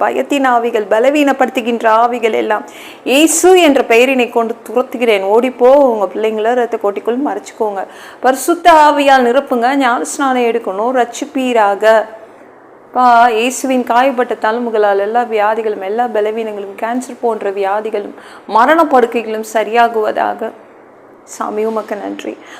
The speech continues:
மனிதனா பிறந்தா ஜீவ புஸ்தகத்துல பேர் இருக்கணும், இல்லைன்னா நீங்க நரகத்துல போட்டுருவீங்க.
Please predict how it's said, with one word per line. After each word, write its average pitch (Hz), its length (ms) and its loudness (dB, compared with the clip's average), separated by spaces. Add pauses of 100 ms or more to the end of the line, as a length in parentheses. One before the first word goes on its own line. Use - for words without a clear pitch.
(140)
மனிதனா 240 400 2 (100)
பிறந்தா 247 300 4
ஜீவ 247 280 0
புஸ்தகத்துல 220 600 -2
பேர் 220 340 2
இருக்கணும், 202 280 -8
இல்லைன்னா 226 420 -2
நீங்க 254 200 -2
நரகத்துல 208 540 -2
போட்டுருவீங்க. 208 560 -4